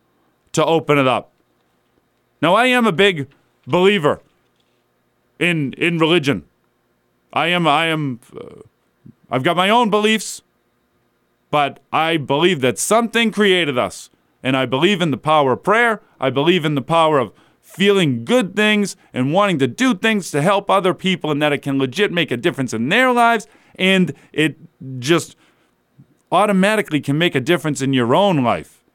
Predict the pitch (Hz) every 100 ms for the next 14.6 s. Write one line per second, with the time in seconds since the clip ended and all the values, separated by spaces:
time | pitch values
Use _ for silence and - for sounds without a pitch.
0 | _ _ _ 147 131 175 151 156 175 156
1 | 156 156 247 240 165 151 151 160 226 220
2 | 147 123 107 117 98 - - 175 214 196
3 | 185 147 - 165 165 160 196 170 185 175
4 | 175 151 202 233 - _ _ - 151 185
5 | 165 170 180 156 147 - 185 190 151 156
6 | 143 123 - 160 - 175 147 131 - -
7 | _ - 151 160 120 139 123 - _ _
8 | _ _ - 117 123 117 123 185 214 208
9 | 180 170 _ _ 147 135 131 170 196 165
10 | 139 139 139 - _ 139 147 143 113 127
11 | 151 156 135 180 196 143 190 208 180 175
12 | 226 220 127 113 139 120 127 147 131 -
13 | - 180 214 214 202 185 165 202 190 -
14 | 190 - 147 - 131 92